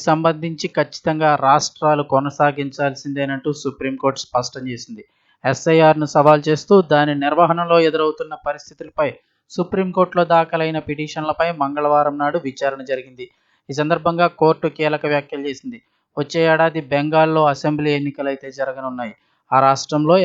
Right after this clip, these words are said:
ఎస్ఐఆర్ జరుగుతోంది. ఈ ప్రక్రియలో భాగమైన బిఎల్ఓలు, అలాగే ఇతర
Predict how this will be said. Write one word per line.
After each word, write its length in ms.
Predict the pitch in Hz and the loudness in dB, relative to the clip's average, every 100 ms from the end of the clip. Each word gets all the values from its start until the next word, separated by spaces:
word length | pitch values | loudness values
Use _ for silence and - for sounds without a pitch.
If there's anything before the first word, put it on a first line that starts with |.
| 139 | 0
ఎస్ఐఆర్ 440 | - 143 139 127 | -2 0 0 0
జరుగుతోంది. 440 | 131 127 131 113 98 _ _ _ - | -2 -4 -4 -6 -6 _ _ _ -4
ఈ 20 | 160 165 | -4 2
ప్రక్రియలో 520 | 170 156 185 185 180 165 160 | 2 2 0 4 4 4 4
భాగమైన 520 | 160 160 160 160 160 135 117 | 4 2 0 0 0 0 -2
బిఎల్ఓలు, 640 | 131 151 156 147 156 185 160 107 127 | -4 0 0 2 2 2 0 -2 -8
అలాగే 240 | 139 147 143 | -10 -8 -10
ఇతర 180 | 139 143 | -8 -4